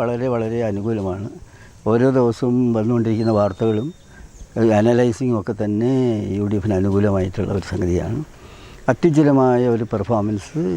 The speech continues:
യു ഡി എഫിൻ്റേത് ഉണ്ടാകുമെന്ന് ബോധ്യപ്പെടുത്തുന്ന സംഗതികളാണ് ഓരോ, ഓരോ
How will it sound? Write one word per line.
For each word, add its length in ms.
യു 140
ഡി 100
എഫിൻ്റേത് 380
ഉണ്ടാകുമെന്ന് 600
ബോധ്യപ്പെടുത്തുന്ന 720
സംഗതികളാണ് 540
ഓരോ, 120
ഓരോ 140